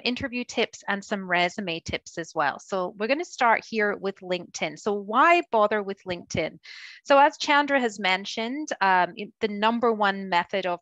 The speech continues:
of finding work in Canada is really leveraging your network. So LinkedIn is a fantastic, uh, networking tool that can really help you to do that.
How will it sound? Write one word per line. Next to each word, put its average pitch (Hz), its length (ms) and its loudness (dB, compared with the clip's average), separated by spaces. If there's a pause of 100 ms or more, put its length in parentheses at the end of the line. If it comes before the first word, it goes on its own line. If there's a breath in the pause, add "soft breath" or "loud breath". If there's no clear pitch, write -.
of 175 140 -10
finding 262 500 2
work 196 260 -4
in 180 100 -12
Canada 175 600 0
is 240 300 0
really 208 340 -4
leveraging 185 640 0
your 175 100 -4
network. 170 600 -4
So 190 300 2 (300 loud breath)
LinkedIn 269 560 -2
is 208 140 -6
a 214 60 -6
fantastic, 208 1120 -2
uh, 185 240 2
networking 196 720 -4
tool 175 280 -6
that - 120 -4
can 214 260 -6
really 226 260 -4
help 180 320 -4
you 185 60 -8
to - 140 -16
do 165 240 -10
that. 151 240 -2